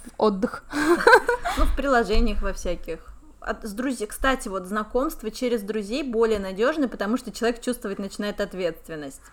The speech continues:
Speaker 2: То есть облажаться <laughs> вариантов у него меньше, чем
Speaker 1: Так, друзья,
Speaker 2: друзья.
Speaker 1: парковка, лифт, отдых, приложение.
Speaker 2: Продажа машины.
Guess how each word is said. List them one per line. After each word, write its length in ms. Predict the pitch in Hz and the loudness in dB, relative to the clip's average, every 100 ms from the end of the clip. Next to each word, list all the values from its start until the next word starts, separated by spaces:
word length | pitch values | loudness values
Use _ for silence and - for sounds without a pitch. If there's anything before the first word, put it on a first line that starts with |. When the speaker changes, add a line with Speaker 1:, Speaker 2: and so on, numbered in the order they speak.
| - | -8
Speaker 2:
То 60 | 208 | -2
есть 140 | 214 - 214 | -2 -2 -2
облажаться 640 | 202 233 269 320 - 240 | 4 4 6 6 4 2
<laughs> 20 | |
вариантов 460 | 220 233 277 262 247 | 2 4 2 2 0
у 40 | |
него 220 | 233 208 | 0 2
меньше, 540 | 240 240 190 160 - - | 4 2 2 -4 -10 -14
чем 600 | - 208 226 202 170 - - - - - - - | -6 -4 -2 -4 -8 -8 -8 -10 -12 -14 -14 -12
Speaker 1:
Так, 300 | 180 160 - | -10 -10 -10
друзья, 580 | 190 214 208 196 170 220 | 0 4 4 2 4 4
Speaker 2:
друзья. 380 | 381 170 160 156 - - - - - | 4 -2 -6 -8 -10 -18 -18 -18 0
Speaker 1:
парковка, 720 | 220 190 - 160 - 294 285 | 0 0 0 -2 -2 -2 -2
лифт, 560 | 220 202 190 247 - - | -2 -4 -6 -8 -12 -10
отдых, 500 | 175 185 220 302 - - - - - - - - - - | -4 -2 0 -2 -4 -18 -20 -20 -18 -18 -20 -20 -8 2
приложение. 640 | 262 247 214 170 165 170 | 8 8 8 2 -4 -4
Speaker 2:
Продажа 340 | 226 247 220 208 | -2 -2 -2 -2
машины. 640 | 175 - 185 202 254 | -4 -8 -8 -6 -6